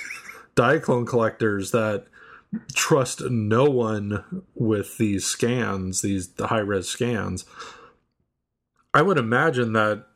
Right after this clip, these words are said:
if you were in there long enough participating to where you, you were clearly not just somebody snooping around looking to, to, to use this artwork for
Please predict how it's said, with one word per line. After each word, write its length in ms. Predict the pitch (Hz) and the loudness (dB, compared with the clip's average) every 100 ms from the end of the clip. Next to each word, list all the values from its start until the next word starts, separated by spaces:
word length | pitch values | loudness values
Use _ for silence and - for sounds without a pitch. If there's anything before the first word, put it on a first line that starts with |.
| _ - | _ 0
if 240 | 131 120 | 0 2
you 160 | 127 135 | 0 2
were 540 | 123 110 104 101 - _ _ _ _ _ - | 2 0 -2 -4 -6 _ _ _ _ _ -2
in 220 | 131 143 | 0 2
there 240 | 131 107 101 | 2 2 -2
long 360 | 98 95 95 | -4 -4 -4
enough 560 | 95 95 95 - - - - | -2 -2 -2 -4 -6 -4 0
participating 1040 | 113 147 131 123 - 101 98 98 92 95 _ - - - _ _ _ | 2 2 2 -2 -2 -2 -2 -4 -6 -10 _ -20 -20 -20 _ _ _
to 140 | - 110 | 2 2
where 420 | 104 98 101 92 | 2 0 0 -4
you, 540 | 92 98 104 95 92 - _ _ _ _ _ _ - - - | -4 -2 0 0 -6 -16 _ _ _ _ _ _ -14 -14 -8
you 240 | 123 117 | 0 2
were 100 | 110 | 0
clearly 760 | - 131 123 117 107 101 95 92 110 | 0 2 4 2 0 -2 -4 -6 -8
not 300 | 127 113 107 | 0 0 0
just 320 | - 110 95 - | 0 0 0 0
somebody 500 | 117 110 104 101 92 | 0 0 0 -2 -2
snooping 580 | - - 117 107 107 | -2 0 0 0 -2
around 400 | 95 107 117 104 | 0 0 2 0
looking 340 | 104 101 104 95 | -4 -2 -2 -2
to, 260 | 98 92 - _ - - - _ _ _ _ _ _ _ _ _ - | -2 -4 -8 _ -20 -20 -20 _ _ _ _ _ _ _ _ _ -6
to, 180 | - | -4
to 240 | 98 - 113 | -4 -2 -2
use 340 | 95 110 101 | 2 0 0
this 160 | 104 107 | -2 0
artwork 560 | 107 113 107 98 - | 0 0 -2 -4 -4
for 380 | - 107 98 90 | -2 -2 -2 -6